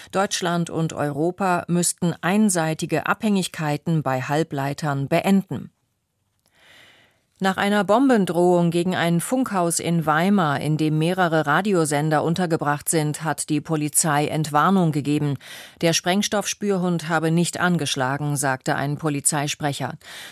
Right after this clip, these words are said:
Zuvor war eine Drohmail mit der Terrororganisation Hamas als Absender eingegangen.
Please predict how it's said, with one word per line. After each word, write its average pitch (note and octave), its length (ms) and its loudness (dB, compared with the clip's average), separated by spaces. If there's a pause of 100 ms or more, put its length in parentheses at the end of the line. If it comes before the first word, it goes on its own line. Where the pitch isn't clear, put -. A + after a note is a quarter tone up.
Zuvor G#3 500 2
war F3+ 160 2
eine D#3+ 260 2
Drohmail G3+ 680 2
mit G#3 320 0
der F#3 160 0
Terrororganisation E3+ 1200 0
Hamas D#3+ 420 0
als D3 260 -2
Absender D3 840 -2
eingegangen. D3 640 0